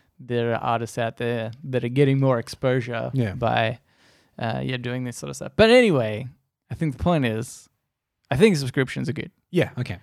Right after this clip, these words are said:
Speaker 1: And I think that they're, yeah, they're worthwhile, also that stuff. And also,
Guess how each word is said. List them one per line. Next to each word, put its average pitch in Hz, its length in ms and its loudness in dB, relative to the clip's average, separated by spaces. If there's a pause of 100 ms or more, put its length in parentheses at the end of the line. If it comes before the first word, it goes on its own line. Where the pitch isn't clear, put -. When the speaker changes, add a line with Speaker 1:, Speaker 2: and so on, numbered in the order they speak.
(540)
Speaker 1:
And 117 680 0
I 131 120 -2
think 135 240 0
that 120 160 -6
they're, 110 320 -6 (300)
yeah, 117 180 -4 (460)
they're 160 120 0
worthwhile, 135 680 -4 (480)
also - 220 -12
that 101 160 -8
stuff. - 200 -10 (460)
And 143 140 2
also, 135 720 4